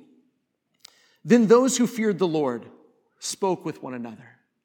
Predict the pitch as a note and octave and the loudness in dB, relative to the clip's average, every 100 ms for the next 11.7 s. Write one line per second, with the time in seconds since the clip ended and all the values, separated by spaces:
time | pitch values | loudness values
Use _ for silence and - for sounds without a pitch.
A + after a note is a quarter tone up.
0 | _ _ _ - G3+ D#3+ F#3 E3 D3 C#3 | _ _ _ -2 0 2 0 0 0 -4
1 | A#2+ D#3+ D3 A#3+ B3+ C4 C4 G3+ F#3+ A3 | -4 -4 2 2 4 2 2 0 2 2
2 | A3 A#3 G#3+ - A3 B3+ C#4 B3+ A3+ G#3+ | 4 4 2 0 -2 0 2 2 0 -2
3 | A3 E3 A3 A#3+ A#3+ G#3 - F#3 - E3 | -6 0 2 4 2 0 -2 -6 -6 -8
4 | - E3+ B3 C4+ D4+ D4 A#3+ A#3 A3 C4 | -8 -10 -4 0 2 2 2 0 0 0
5 | C4 A#3+ A#3 G3+ A3+ A3 F3 G#3+ G3+ G3 | 0 0 0 -2 -2 -2 0 0 0 0
6 | G3 F#3+ G#3 G#3 E3 F3+ E3 D#3+ C#3 B3+ | -2 0 0 -2 -4 -6 -4 -2 -4 -8
7 | - A#3 A3+ B3 D4+ A#3+ B3+ - B3 C4 | -4 0 4 4 2 -2 -4 -4 -4 -2
8 | A3 A3+ G#3 G#3 - A#3 A3+ A#3 G3+ F3+ | -2 0 2 0 -2 -4 -2 -4 -6 -6
9 | D#3 D3 C#3 D3 F3+ E3 A#3 C4 C4 - | -6 -4 -4 -4 -2 0 0 0 -2 -14
10 | - B3+ B3+ B3+ A3+ B3+ - F3 F3 D3+ | -4 -2 0 -2 -2 -2 -2 -6 -6 -10
11 | - G#3+ A#3+ G3 E3+ D3+ | -8 -4 -2 -2 -2 -4